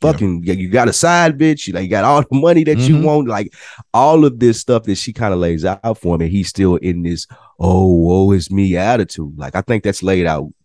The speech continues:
Speaker 2: greatly throughout the series. And another thing that, that, like, drew me in,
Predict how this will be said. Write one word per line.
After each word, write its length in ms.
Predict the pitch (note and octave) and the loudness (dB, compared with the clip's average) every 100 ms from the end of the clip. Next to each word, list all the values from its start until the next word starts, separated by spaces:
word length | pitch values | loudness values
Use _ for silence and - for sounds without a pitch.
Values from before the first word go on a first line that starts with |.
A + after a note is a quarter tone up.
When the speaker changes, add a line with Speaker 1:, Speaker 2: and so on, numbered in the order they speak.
| - | -8
Speaker 2:
greatly 380 | F#2 A2+ E2 E2 | -2 0 -2 -6
throughout 320 | E2+ D#2 D#2 | -6 -6 -4
the 80 | F2+ | -6
series. 440 | - C3+ G#2 F#2+ - | 0 2 2 0 -4
And 140 | F#2+ | -4
another 600 | F2+ F#2+ B2 D3+ C#3 G2+ | -2 0 2 2 2 0
thing 540 | - - A3 E3 B2 A#2 _ - _ _ _ _ | -2 -4 0 0 -2 -8 _ -20 _ _ _ _
that, 300 | F2 A#2+ G2+ | -2 0 2
that, 240 | G#2+ G#2 G#2 | -2 -2 -4
like, 220 | G2 F2 | -4 -6
drew 340 | E2+ G2+ D#3 | -4 2 4
me 380 | C#3 G#2 C3+ E3+ | 4 2 2 0
in, 140 | D#2+ | -4